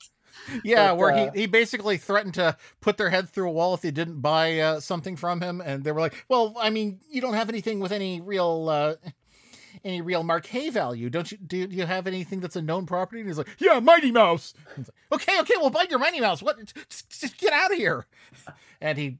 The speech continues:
Speaker 1: you know, whispers to John Kricfalusi on the way out, "Find out who the hell owns Mighty Mouse and buy it." He
Speaker 2: But
Speaker 1: just named a random cartoon that he didn't actually own the rights to, and then
Speaker 2: But I
Speaker 1: and
Speaker 2: bel-, mm-hmm.
Speaker 1: Go on.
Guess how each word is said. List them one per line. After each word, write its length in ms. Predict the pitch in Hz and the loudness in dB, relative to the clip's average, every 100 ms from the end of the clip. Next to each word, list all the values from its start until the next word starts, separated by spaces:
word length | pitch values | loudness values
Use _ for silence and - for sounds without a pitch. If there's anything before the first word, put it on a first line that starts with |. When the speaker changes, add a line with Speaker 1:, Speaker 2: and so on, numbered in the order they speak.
| - | -12
Speaker 1:
you 100 | 139 | -6
know, 100 | 139 | -4
whispers 720 | 123 139 180 - - 160 147 - | -6 -2 -2 -2 -4 -4 -6 -8
to 360 | 160 143 131 | -4 -4 -4
John 320 | 113 170 160 | -6 -4 -4
Kricfalusi 560 | 147 156 - 156 151 151 | -4 -8 -8 -8 -8 -8
on 80 | 135 | -6
the 60 | |
way 120 | 135 139 | -4 -4
out, 120 | 131 _ | -4 _
"Find 340 | _ 117 131 139 | _ -6 -2 0
out 140 | 143 | 0
who 120 | 123 151 | 0 -2
the 100 | 127 | 2
hell 200 | 156 139 | 2 2
owns 200 | 165 123 | -2 0
Mighty 240 | 175 175 | 0 2
Mouse 240 | 160 160 156 | 2 2 0
and 100 | 127 | 2
buy 220 | 202 208 | 4 4
it." 160 | 175 - - - _ - - - - _ _ _ _ - _ - - - - | 2 -4 -20 -20 _ -20 -20 -20 -20 _ _ _ _ -20 _ -20 -20 -20 -12
He 80 | - | -2
Speaker 2:
But 60 | 202 | 0
Speaker 1:
just 140 | - | 0
named 320 | 180 202 220 | -2 -2 0
a 40 | 202 | 0
random 420 | 165 180 202 175 | 2 2 0 -4
cartoon 480 | - 190 - 185 151 | -4 -4 -4 -6 -4
that 100 | 147 | -4
he 80 | 139 | -4
didn't 260 | 160 170 | -6 -4
actually 320 | 160 - 147 | -8 -6 -8
own 120 | 143 143 | -6 -6
the 60 | |
rights 320 | 131 151 151 - | -4 -4 -6 -12
to, 260 | 101 107 _ - - | -12 -12 _ -20 -10
and 180 | 127 214 | -4 -2
then 160 | - 247 _ _ _ _ - - _ - _ _ - | 0 -2 _ _ _ _ -20 -20 _ -20 _ _ -2
Speaker 2:
But 200 | 202 - | 0 2
I 120 | 156 151 | 2 0
Speaker 1:
and 120 | 143 | 0
Speaker 2:
bel-, 180 | 240 269 _ _ _ - | -6 -12 _ _ _ -10
mm-hmm. 160 | 160 - _ _ _ _ _ | -10 -12 _ _ _ _ _
Speaker 1:
Go 140 | 160 | -2
on. 140 | 147 | -2